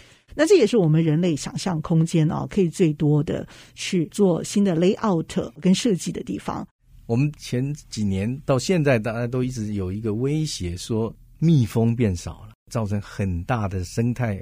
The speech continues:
Speaker 2: 的浩劫，
Speaker 1: 是。
Speaker 2: 就是这个授粉，没有了蜜蜂来授粉。有人就在研究啦，那蜜蜂万一灭绝了怎么办？
Speaker 1: 嗯哼。
Speaker 2: 顺便提一下，人工智慧不是只是人的智慧啊，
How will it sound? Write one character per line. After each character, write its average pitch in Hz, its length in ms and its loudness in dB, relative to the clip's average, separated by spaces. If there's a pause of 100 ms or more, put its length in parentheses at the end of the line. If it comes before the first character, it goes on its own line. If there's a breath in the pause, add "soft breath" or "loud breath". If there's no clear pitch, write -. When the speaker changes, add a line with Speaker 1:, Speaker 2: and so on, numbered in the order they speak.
(120)
Speaker 2:
的 98 160 -6
浩 107 320 -4
劫， 85 420 -10
Speaker 1:
是。 226 380 -6
Speaker 2:
就 131 140 0
是 123 200 -4
这 131 100 -4
个 117 120 -2
授 135 340 4
粉， - 240 -8 (120)
没 139 180 6
有 160 100 8
了 107 80 4
蜜 117 220 2
蜂 113 220 0
来 95 140 0
授 98 240 -2
粉。 - 180 -12 (400)
有 110 160 4
人 110 200 6
就 151 120 6
在 135 120 4
研 110 240 4
究 151 200 4
啦， 110 280 2 (100)
那 147 140 -2
蜜 147 260 6
蜂 139 320 0
万 135 180 2
一 139 120 0
灭 147 240 2
绝 101 180 -2
了 107 100 2
怎 110 80 -4
么 90 160 -2
办？ 104 160 -2 (200)
Speaker 1:
嗯 202 160 -2
哼。 165 160 -8 (140)
Speaker 2:
顺 175 260 -2
便 160 160 4
提 117 160 -2
一 - 20 -4
下， 117 180 -2 (180)
人 160 260 6
工 240 240 4
智 214 220 2
慧 160 180 4
不 131 180 -2
是 175 160 -4 (100)
只 120 120 -4
是 139 160 0
人 113 280 6
的 151 140 6
智 117 220 -4
慧 104 240 -2
啊， 90 260 -8